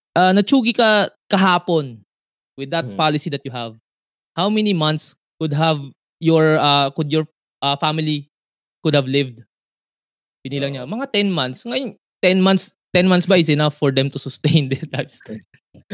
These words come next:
Speaker 1: Hindi.
Speaker 2: Paano
Speaker 1: It
Speaker 2: na after ten
Speaker 1: <laughs>
Speaker 2: months?
Speaker 1: Paano sila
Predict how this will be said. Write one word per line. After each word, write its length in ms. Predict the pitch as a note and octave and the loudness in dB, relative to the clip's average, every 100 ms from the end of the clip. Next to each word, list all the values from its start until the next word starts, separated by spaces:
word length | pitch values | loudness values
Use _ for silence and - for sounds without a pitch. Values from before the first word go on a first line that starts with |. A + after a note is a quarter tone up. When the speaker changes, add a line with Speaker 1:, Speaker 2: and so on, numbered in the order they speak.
| - - A3 D#3 | -16 -12 -10 -4
Speaker 1:
Hindi. 520 | E3 C#3+ E3+ E3 - _ _ _ _ | -4 2 4 4 -2 _ _ _ _
Speaker 2:
Paano 240 | G#2 B2+ C#3 | -6 -2 0
Speaker 1:
It 80 | |
Speaker 2:
na 80 | D3+ A#2 | 0 -2
after 160 | B2+ C3 | -4 -4
ten 240 | B2 C3 | -2 0
Speaker 1:
<laughs> 40 | |
Speaker 2:
months? 280 | C3 F#3+ D3 D3+ E3+ - - _ - E4 - - - - _ _ _ | 2 2 2 -2 -8 -8 -18 _ -20 -18 -4 -2 -2 -6 _ _ _
Speaker 1:
Paano 160 | F#3 F#3+ | -4 -2
sila 240 | G#3 F3+ | 0 0